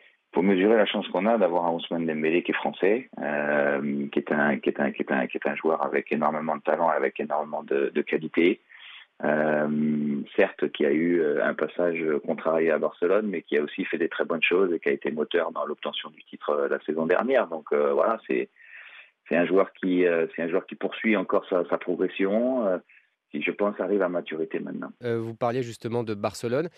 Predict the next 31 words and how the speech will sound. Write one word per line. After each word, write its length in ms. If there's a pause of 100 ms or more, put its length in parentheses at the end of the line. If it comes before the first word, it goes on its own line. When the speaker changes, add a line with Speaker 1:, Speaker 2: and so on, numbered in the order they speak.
(420)
Speaker 2:
Est-ce 140
que 80
le 80
P 140
S 180
G, 80
ça 160
représente 640 (100)
quelque 320
chose 320
pour 240
lui ? 360
Alors 200
évidemment, 380
il 40
faut 120
pas 100
être 80
supporter 400
du 100
club 200
pour, 240
euh, 200
pour 280
ensuite 220
être 100
transféré 300
dans 140
un 60
club, 180
mais 140